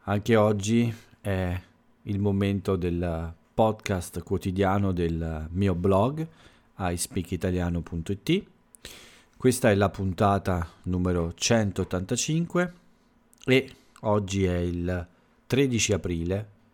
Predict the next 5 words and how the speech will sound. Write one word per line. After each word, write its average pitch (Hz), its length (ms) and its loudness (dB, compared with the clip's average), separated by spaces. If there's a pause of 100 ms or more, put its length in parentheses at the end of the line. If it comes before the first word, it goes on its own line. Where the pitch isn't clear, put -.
(140)
duemilaventuno. 95 960 0 (640)
È - 120 -14
un 90 80 -2
martedì 120 540 0 (540)
e - 260 0